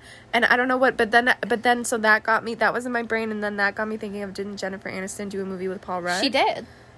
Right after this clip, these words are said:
Speaker 1: What's that?
Speaker 2: He, I don't remember the name of it, but he's, like, her gay best friend, and she's in
Speaker 1: Oh.
Speaker 2: love with him, and it's really
Speaker 1: Oh.
Speaker 2: sad. I don't wanna watch it.
Speaker 1: Okay.
Speaker 2: They
Speaker 1: We'll see.
Speaker 2: dated in real life, though.
Speaker 1: Oh, yeah, they did.
Speaker 2: Yeah.
Speaker 1: That's how, didn't she get him on Friends?
Speaker 2: I don't know,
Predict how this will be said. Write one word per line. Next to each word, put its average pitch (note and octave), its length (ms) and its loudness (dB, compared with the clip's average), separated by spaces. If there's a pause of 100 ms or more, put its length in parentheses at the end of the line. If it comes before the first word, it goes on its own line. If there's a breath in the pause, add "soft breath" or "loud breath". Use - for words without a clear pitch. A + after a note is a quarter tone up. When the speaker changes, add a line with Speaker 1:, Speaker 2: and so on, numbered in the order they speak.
Speaker 1:
What's A3 200 -8
that? - 340 -4 (160)
Speaker 2:
He, C#4+ 380 2
I C4 120 6
don't C4+ 140 0
remember E4+ 240 4
the D#4+ 80 0
name C4+ 220 -2
of B3 60 -8
it, C#4 220 0
but A3 80 -4
he's, B3 260 -6
like, A#3 180 -2
her C4 120 0
gay G#3+ 220 -2
best G#3+ 340 -2
friend, G#3+ 420 0
and C#4 140 -2
she's B3 220 0
in - 80 -2
Speaker 1:
Oh. G#3 60 -4
Speaker 2:
love F#3+ 200 -2
with G#3 180 -6
him, A3+ 440 -2 (420 loud breath)
and A3 140 -2
it's G#3+ 100 -2
really A3+ 240 8
Speaker 1:
Oh. G3 140 2
Speaker 2:
sad. E3+ 440 0
I G3 120 -4
don't F#3 100 -4
wanna E3+ 180 -6
watch - 380 -10
it. - 240 -10
Speaker 1:
Okay. F4+ 400 0
Speaker 2:
They - 220 -16 (580)
Speaker 1:
We'll D4 120 4
see. C#4+ 40 4
Speaker 2:
dated F#4+ 500 4
in G#3+ 60 -8
real F#3+ 160 -2
life, F#3 320 2
though. A2+ 300 -6 (720)
Speaker 1:
Oh, F3+ 100 -6
yeah, E3+ 240 -8
they - 140 -16
did. - 160 -18 (200)
Speaker 2:
Yeah. - 100 -16 (100)
Speaker 1:
That's A#3 200 -2
how, A#3+ 180 -4
didn't A3+ 260 -8
she - 180 -10
get A3 220 -6
him G#3 180 -8
on F#3+ 160 -10
Friends? G3 680 -14
Speaker 2:
I A#3+ 60 4
don't G#3+ 160 -4
know, F#3+ 260 0